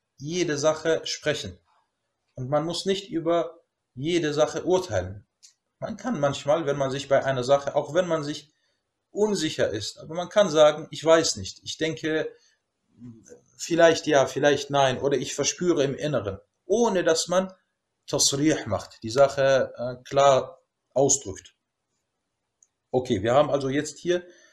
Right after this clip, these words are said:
diese Aussage von Ahmed. Wir merken uns diese, weil wir werden gleich dazu zurückkommen.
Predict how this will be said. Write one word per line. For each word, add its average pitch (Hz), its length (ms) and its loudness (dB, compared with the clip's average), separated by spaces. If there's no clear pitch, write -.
diese 190 440 2
Aussage 165 420 2
von - 160 -4
Ahmed. 104 340 -6
Wir 135 80 -2
merken 175 380 6
uns - 480 -10
diese, 95 460 -8
weil 110 200 -2
wir 117 120 -4
werden 131 460 2
gleich 120 200 -2
dazu 110 280 -6
zurückkommen. - 420 -12